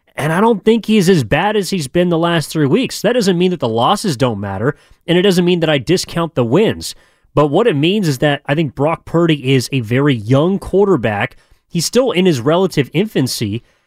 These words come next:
and I do think there are valid questions about whether or not a, a quarterback at that stage in his development can be one to pull you out of a hole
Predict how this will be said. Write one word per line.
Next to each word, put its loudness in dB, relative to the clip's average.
and 0
I 0
do -2
think -4
there -2
are 2
valid 0
questions -2
about 0
whether 0
or 0
not -2
a, 0
a -2
quarterback 0
at -2
that -4
stage -2
in -2
his -2
development -2
can 2
be 2
one -2
to -2
pull 2
you 2
out 0
of 0
a 2
hole 2